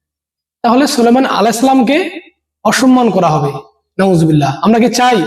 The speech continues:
যে আমাদের একজন নবী অসম্মান হোক? এই জন্য জিনদেরকে দিয়ে চিকিৎসা করতে যাবেন না ভাই। আহ, আমরা প্রত্যেকটা ভিডিওতে আমরা বলি যে জিনদেরকে দিয়ে চিকিৎসা করা যাবে না,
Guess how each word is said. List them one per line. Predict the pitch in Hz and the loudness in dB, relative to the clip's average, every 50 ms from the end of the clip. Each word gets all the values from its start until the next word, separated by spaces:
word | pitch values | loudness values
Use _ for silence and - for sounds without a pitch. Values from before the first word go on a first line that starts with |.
| - - - - _ _ - | -6 -10 -14 -18 _ _ -4
যে | 190 190 | -2 0
আমাদের | 190 196 196 196 196 | 0 2 2 2 2
একজন | 196 185 190 190 | 2 2 2 2
নবী | 190 185 185 180 185 | 2 2 2 2 2
অসম্মান | 185 - - 202 180 170 170 156 | 0 0 0 0 0 2 2 2
হোক? | 160 175 165 - - _ _ _ _ _ _ _ _ _ _ _ _ | 0 -2 -4 -8 -14 _ _ _ _ _ _ _ _ _ _ _ _
এই | - 220 226 | -2 0 2
জন্য | 277 294 294 294 208 | 2 4 2 2 2
জিনদেরকে | 226 254 254 277 269 233 277 | 2 2 2 2 2 2 2
দিয়ে | - 269 269 | 2 2 2
চিকিৎসা | - 269 240 233 - - 269 262 | 2 0 0 0 0 0 -2 -2
করতে | - - 254 233 - 254 | 0 -2 -2 -2 0 -2
যাবেন | 233 240 233 247 240 | -2 -2 0 0 0
না | 240 247 247 | 0 0 0
ভাই। | 214 214 240 294 320 311 320 320 - - _ _ _ _ _ - 202 | 0 0 0 -2 -4 -4 -6 -12 -18 -20 _ _ _ _ _ -6 -4
আহ, | 214 214 214 214 208 | -2 0 0 2 2
আমরা | 208 220 226 233 226 | 2 2 2 0 0
প্রত্যেকটা | 190 220 220 - 254 226 - 247 233 | 0 -2 -2 -2 -4 -4 -4 -2 -2
ভিডিওতে | 220 208 196 226 226 208 233 | 0 0 2 2 2 2 0
আমরা | 220 208 214 214 | 0 0 0 0
বলি | 185 190 208 220 240 | 2 2 2 2 2
যে | 208 214 208 | 2 2 2
জিনদেরকে | 170 202 208 214 208 208 185 208 | 2 2 2 2 2 2 0 -2
দিয়ে | 196 180 202 - | -2 0 -2 -2
চিকিৎসা | - 185 180 - 185 | -4 -4 -6 -4 -4
করা | 170 165 160 156 | -6 -4 -2 -2
যাবে | 151 135 127 - | -2 -2 -4 -8
না, | - - _ | -16 -20 _